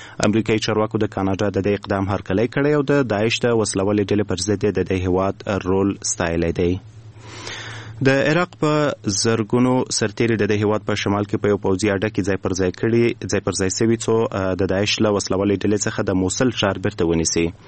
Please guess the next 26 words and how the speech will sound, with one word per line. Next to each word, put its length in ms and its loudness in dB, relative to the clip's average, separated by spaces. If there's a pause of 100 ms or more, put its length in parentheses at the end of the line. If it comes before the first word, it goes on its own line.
(400)
د 80 4
عراقي 500 0
چارواکو 340 -2
په 100 0
وینا 320 2
دې 140 0
سرتیرو 420 -2
ته 140 -2
بغداد 520 -2 (160)
ته 120 0 (280)
نږدې 480 2 (140)
په 80 -2
یو 100 2
پوځي 360 0
اډه 120 -2
کې 140 -2
د 80 2 (140)
نړیوالو 320 2
ائتلافي 400 -2
ځواکونو 380 -2
لخوا 300 0
پوځي 400 0 (120)
روزنه 340 0
ورکړل 340 -2
سوې 280 0
ده. 160 -2